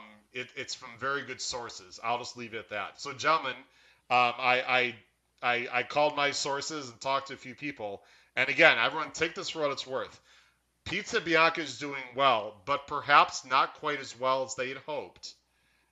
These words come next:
And not only that, apparently she does not like hot weather. Now, again, take that for whatever it's worth. It is gonna be ninety on Saturday. Not only that, this is mainly a prep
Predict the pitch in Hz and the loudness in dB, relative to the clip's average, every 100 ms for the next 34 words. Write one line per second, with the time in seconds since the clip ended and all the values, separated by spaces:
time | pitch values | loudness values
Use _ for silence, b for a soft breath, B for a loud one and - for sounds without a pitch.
0 | - 131 131 135 165 220 196 160 131 165 | -4 -2 2 6 6 6 0 -4 6 8
1 | 139 110 - _ - 131 - 170 220 196 | 8 6 -2 _ -8 -8 -4 -4 -4 -8
2 | - 143 127 131 147 147 127 135 - 131 | -10 -10 -6 2 2 2 -4 -4 0 0
3 | 110 113 98 85 _ _ _ _ _ _ | 0 -6 -6 -14 _ _ _ _ _ _
4 | _ - 120 120 117 110 - _ _ _ | _ -4 0 2 0 -6 -16 _ _ _
5 | _ _ _ 131 135 120 - _ _ _ | _ _ _ 0 4 2 0 _ _ _
6 | _ _ - 143 175 160 180 165 160 156 | _ _ -6 0 4 4 4 2 2 0
7 | - 165 147 120 127 147 160 175 170 156 | -8 -4 -4 -4 -6 -6 -6 -10 -10 -2
8 | 151 160 156 107 101 98 _ _ _ _ | 0 0 -2 -12 -14 -16 _ _ _ _
9 | - 120 113 - 107 92 85 85 110 139 | -2 -2 -4 -4 -4 -4 -10 -8 4 4
10 | 185 208 196 165 214 151 123 - b b | 4 0 -2 6 8 8 6 -4 b b
11 | - 147 185 220 170 170 170 156 131 135 | -8 -4 -4 -4 -6 -6 -6 -4 -6 -4
12 | - 165 | 4 4